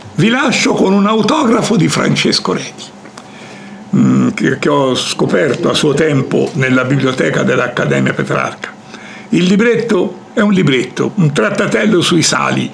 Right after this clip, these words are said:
aliografica, di tale Basilio Valentini, nel quale il Redi ha riscontrato gran lavoro di fantasia e nessun argomento scientifico.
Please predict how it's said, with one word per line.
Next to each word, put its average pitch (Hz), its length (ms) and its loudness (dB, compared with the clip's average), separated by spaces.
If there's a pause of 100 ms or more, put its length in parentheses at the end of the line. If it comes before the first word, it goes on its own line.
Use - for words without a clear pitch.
(120)
aliografica, 156 1400 0 (540)
di 170 220 2
tale 196 320 2
Basilio 165 540 2
Valentini, 127 680 0 (600)
nel 247 260 2
quale 196 320 2
il 196 100 4
Redi 233 560 2 (320)
ha 185 100 -2
riscontrato 196 840 0
gran 196 320 2
lavoro 190 340 2
di 180 140 2
fantasia 269 800 2
e 220 160 0
nessun 240 800 2 (360)
argomento 82 640 0
scientifico. - 680 -4